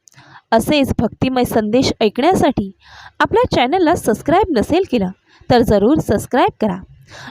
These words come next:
आणि हा संदेश तुमच्या प्रियजनांना शेअर करा, कारण तुमच्या एका शेअरने कुणीतरी नक्कीच भक्ती मार्गाला लागेल आणि तुम्ही नकळत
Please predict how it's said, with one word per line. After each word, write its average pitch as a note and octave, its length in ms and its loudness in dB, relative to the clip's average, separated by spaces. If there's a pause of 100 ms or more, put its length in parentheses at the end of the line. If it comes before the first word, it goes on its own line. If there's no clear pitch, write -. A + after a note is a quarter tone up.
आणि B3 120 0
हा B3+ 140 2
संदेश A3 640 0
तुमच्या B3 380 -2 (540)
प्रियजनांना D4+ 800 2
शेअर - 440 0
करा, G3 160 -2 (600)
कारण A3 340 0 (560)
तुमच्या F#4 360 0
एका F#4 260 0
शेअरने B3 520 2 (580)
कुणीतरी B3 540 0
नक्कीच A#3 680 -2 (100)
भक्ती - 300 -2
मार्गाला A3 500 2
लागेल F#3 340 -2 (560)
आणि A#3+ 200 0
तुम्ही A#3 580 -2 (420)
नकळत C4+ 560 0